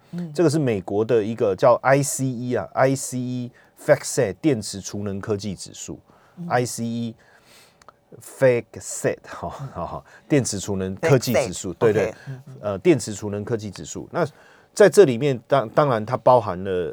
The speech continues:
Speaker 2: 呃，美国、韩国、日本，还有中国大陆，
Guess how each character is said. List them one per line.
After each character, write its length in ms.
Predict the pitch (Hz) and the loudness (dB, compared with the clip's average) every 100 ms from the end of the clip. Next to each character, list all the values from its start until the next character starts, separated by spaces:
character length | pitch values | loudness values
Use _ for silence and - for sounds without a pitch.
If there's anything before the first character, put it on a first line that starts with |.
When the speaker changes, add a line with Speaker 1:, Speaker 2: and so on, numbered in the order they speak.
| - | -8
Speaker 2:
呃， 300 | 92 80 69 - | -10 -10 -12 -12
美 260 | 110 113 92 | -2 -2 -2
国、 500 | - 104 104 117 - _ | 0 4 8 6 6 _
韩 320 | - 98 110 | -8 -4 -2
国、 320 | 135 110 107 113 | 0 4 4 2
日 220 | 135 131 | 0 0
本， 260 | 98 90 87 _ _ _ | 2 0 -2 _ _ _
还 140 | 120 | 0
有 60 | 110 | 0
中 140 | 127 | 0
国 80 | 117 | 0
大 180 | 113 110 | 2 0
陆， 180 | 101 | -2